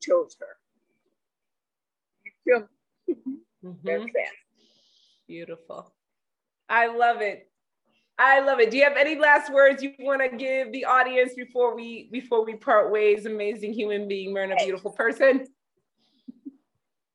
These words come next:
Speaker 1: Dare to be different. Dare to be you. Stay true to yourself. Believe in yourself. Love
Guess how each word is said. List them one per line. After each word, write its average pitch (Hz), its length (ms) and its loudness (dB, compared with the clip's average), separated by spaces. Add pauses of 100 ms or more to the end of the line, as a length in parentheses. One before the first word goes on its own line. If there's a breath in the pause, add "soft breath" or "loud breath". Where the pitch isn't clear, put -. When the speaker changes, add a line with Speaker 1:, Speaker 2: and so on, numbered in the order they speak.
(140)
Speaker 1:
Dare 262 220 8
to 320 120 -8
be 311 80 -12
different. - 380 -6 (1600)
Dare 202 240 -6
to 226 120 -6
be 247 60 -16
you. 190 400 -10 (240)
Stay - 360 -14
true - 200 -16
to 214 120 -10
yourself. - 760 -8 (1080)
Believe 214 220 -8
in 214 100 -6
yourself. 175 540 -4 (340)
Love 202 180 2